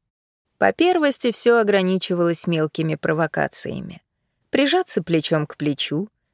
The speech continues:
рассеянно потянуться, оголив грудь, свободно гуляющую под майкой. Рука, невзначай поправляющая трусики, озорной язык, облизывающий губы. И всему этому можно было найти оправдание.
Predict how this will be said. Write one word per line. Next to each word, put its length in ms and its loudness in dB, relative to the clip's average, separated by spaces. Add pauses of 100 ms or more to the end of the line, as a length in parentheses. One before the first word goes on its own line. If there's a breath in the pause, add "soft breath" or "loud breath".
(120)
рассеянно 640 4
потянуться, 800 -2
оголив 400 2
грудь, 300 2
свободно 560 2
гуляющую 760 0
под 220 0
майкой. 560 -4 (640)
Рука, 360 4
невзначай 640 0
поправляющая 880 2
трусики, 680 -2 (400)
озорной 540 2
язык, 640 -4 (160)
облизывающий 960 2
губы. 460 0 (640)
И 140 4
всему 380 2
этому 380 0
можно 340 -2
было 240 2
найти 320 0
оправдание. 800 0